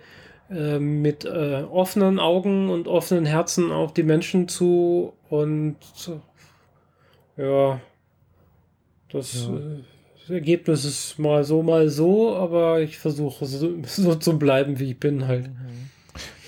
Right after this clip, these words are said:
Speaker 2: Ja, also ist bei mir auch so. Ich hab auch manchmal schlechte Tage. Klar, hat, glaub ich, jeder mal. Äh,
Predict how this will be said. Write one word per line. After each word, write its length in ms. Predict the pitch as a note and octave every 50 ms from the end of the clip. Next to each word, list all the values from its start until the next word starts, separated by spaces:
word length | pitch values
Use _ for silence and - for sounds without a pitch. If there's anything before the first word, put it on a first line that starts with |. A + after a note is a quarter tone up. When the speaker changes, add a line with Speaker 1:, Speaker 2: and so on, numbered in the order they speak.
| - -
Speaker 2:
Ja, 220 | B2+ B2+ B2 B2 A2+ - -
also 300 | F#3+ E3+ D#3 E3+ E3 D3 - _ _ _ _ _ _ _ _ _ _ _ _ _ _ _
ist 140 | - - -
bei 60 | F3+
mir 180 | E3+ D#3+ C#3+ C3
auch 120 | D3 C3
so. 160 | - F3 E3+ D#3+
Ich 120 | C#3 D3
hab 100 | D3+ -
auch 120 | - E3
manchmal 340 | E3+ F3 E3+ - - E3 D3
schlechte 340 | - - D3+ D3+ - - D3
Tage. 380 | - D3 D3 D3 D3+ D#3 D3+ - _ - - - - - - -
Klar, 240 | - C#3+ D3 D3+
hat, 140 | D3+ - -
glaub 160 | D3 C#3 C#3
ich, 140 | C#3+ C3 -
jeder 220 | C3+ D3 F3+ F3 E3+
mal. 320 | E3+ E3+ E3 E3 E3+ D#3+ - _ - - - - - _ _ _ -
Äh, 400 | D#3 D3+ D3+ D3+ D#3 D#3 D#3